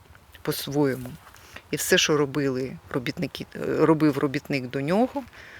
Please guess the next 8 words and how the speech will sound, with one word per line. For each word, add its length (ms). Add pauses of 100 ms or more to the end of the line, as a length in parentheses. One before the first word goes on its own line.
(420)
він 140
почав 380
розбирати. 800 (500)
І 60
коли 240
він 220
почав 360
розбирати, 720